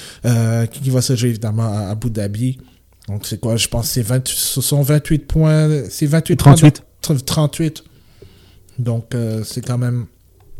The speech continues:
Speaker 1: euh, assez important dans la, c'est assez important et je crois que Mercedes va, ou devrait,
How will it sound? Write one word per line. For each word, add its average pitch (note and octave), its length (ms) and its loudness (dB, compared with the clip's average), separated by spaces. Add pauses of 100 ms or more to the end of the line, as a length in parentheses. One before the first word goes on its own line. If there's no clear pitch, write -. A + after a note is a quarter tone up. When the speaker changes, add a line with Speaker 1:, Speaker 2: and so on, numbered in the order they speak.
(680)
Speaker 1:
euh, G#2 420 -4 (100)
assez D3+ 440 2
important B2+ 540 0
dans A2 140 -6
la, G2 400 -8 (440)
c'est - 240 -2
assez C#3 320 -2
important C3+ 680 -2
et A#2 460 -4
je A2+ 140 -6
crois B2+ 280 -6
que A2+ 480 -4
Mercedes A#2+ 540 -4
va, B2+ 140 0
ou C3+ 80 0
devrait, C#3+ 880 0